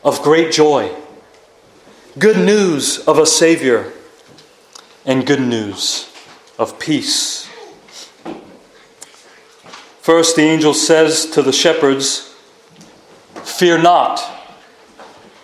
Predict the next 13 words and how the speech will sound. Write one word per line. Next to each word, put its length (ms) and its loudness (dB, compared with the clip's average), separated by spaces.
for 160 -2
behold, 580 2
I 120 4
bring 260 2
you 360 0
the 80 0
gospel," 680 0
the 100 2
good 280 2
news 720 -2
of 160 0
great 320 0
joy 420 2